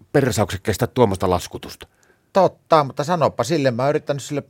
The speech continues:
Speaker 2: äkissä vastaan, mutta yli kahden sanan lauseita en ole pystynyt vielä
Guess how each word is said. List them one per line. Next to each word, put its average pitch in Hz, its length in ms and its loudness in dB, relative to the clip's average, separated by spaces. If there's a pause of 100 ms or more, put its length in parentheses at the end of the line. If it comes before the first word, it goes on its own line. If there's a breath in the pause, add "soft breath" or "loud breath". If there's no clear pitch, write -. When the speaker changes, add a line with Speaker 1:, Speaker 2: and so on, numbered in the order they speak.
Speaker 2:
äkissä 143 360 -6
vastaan, 131 360 -4
mutta 120 220 -4
yli 135 140 -2
kahden 135 400 -2
sanan 120 320 -2
lauseita 113 360 0
en 107 80 -4
ole 98 120 -10
pystynyt 107 400 -10
vielä 120 260 0